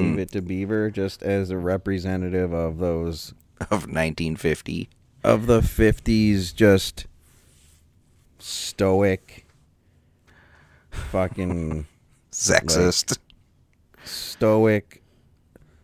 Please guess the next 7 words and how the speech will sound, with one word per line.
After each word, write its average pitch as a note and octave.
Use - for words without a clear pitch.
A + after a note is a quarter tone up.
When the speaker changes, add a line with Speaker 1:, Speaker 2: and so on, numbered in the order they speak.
Speaker 1:
repressed, F#2+
just, -
like, D#2
um, D2
auth-, G2+
authoritarian E2+
dad D#2